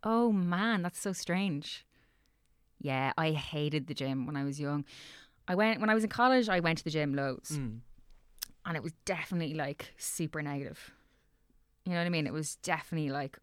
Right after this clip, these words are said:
Speaker 1: ugh. You know, and I was, it was just kinda grim.
Speaker 2: Do you mean the reason you were going was
Speaker 1: I
Speaker 2: negative,
Speaker 1: think
Speaker 2: or the
Speaker 1: the experience,
Speaker 2: experience?
Speaker 1: both, was
Speaker 2: Yeah.
Speaker 1: just kind of,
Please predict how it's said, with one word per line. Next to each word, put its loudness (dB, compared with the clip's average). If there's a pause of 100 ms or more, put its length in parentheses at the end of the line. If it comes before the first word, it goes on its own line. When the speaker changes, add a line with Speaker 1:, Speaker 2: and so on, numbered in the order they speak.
Speaker 1:
ugh. -8 (960)
You -2
know, 2
and 4
I 4
was, -2
it -2
was -2
just -2
kinda -2
grim. -2
Speaker 2:
Do 0
you 6
mean 8
the 8
reason 6
you 6
were 6
going 4
was 4
Speaker 1:
I 2
Speaker 2:
negative, 2
Speaker 1:
think -6
Speaker 2:
or 2
the 2
Speaker 1:
the 6
experience, 4
Speaker 2:
experience? -8
Speaker 1:
both, 4
was -2
Speaker 2:
Yeah. -4
Speaker 1:
just -2
kind -4
of, -4